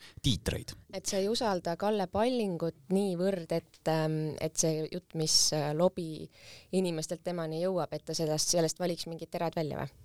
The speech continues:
Speaker 1: Vaat see ongi see küsimus, et kui palju rahvasaadik ise oma peas on teinud sellist argumenteeritud analüüsi sellel
Speaker 2: Mhm.
Speaker 1: teemal. Aga teine asi seal jällegi on see, et ma, ma olen nõus, et tõenäoliselt Kalle Palling uskus seda teemat. Et noh,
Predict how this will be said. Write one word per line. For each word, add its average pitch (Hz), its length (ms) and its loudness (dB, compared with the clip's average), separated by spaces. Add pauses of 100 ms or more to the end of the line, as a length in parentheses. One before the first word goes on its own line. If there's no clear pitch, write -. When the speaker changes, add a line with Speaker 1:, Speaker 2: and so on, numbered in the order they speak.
(320)
Speaker 1:
Vaat - 160 2 (100)
see 160 160 6
ongi 175 160 4
see 160 80 2
küsimus, 175 240 0
et - 60 -18 (100)
kui 165 160 6
palju 127 160 6
rahvasaadik 127 480 2
ise 131 160 4
oma 113 160 4
peas 127 240 4
on 95 80 -2
teinud 120 240 2
sellist 95 240 -2
argumenteeritud 104 640 4
analüüsi 101 480 6
sellel 82 220 -6
Speaker 2:
Mhm. - 40 -10
Speaker 1:
teemal. 80 200 -6 (100)
Aga - 160 2
teine 262 240 4
asi 123 180 4
seal 113 140 -2
jällegi 123 300 2
on 117 40 -4
see, 185 120 2
et - 80 -6 (340)
ma, 139 120 8
ma 123 120 4
olen 185 220 6
nõus, 233 180 2
et - 80 -8
tõenäoliselt 175 400 2
Kalle 180 180 4
Palling 165 320 0
uskus 233 420 0
seda 85 180 -4
teemat. 87 360 -4
Et - 100 -12
noh, 123 100 4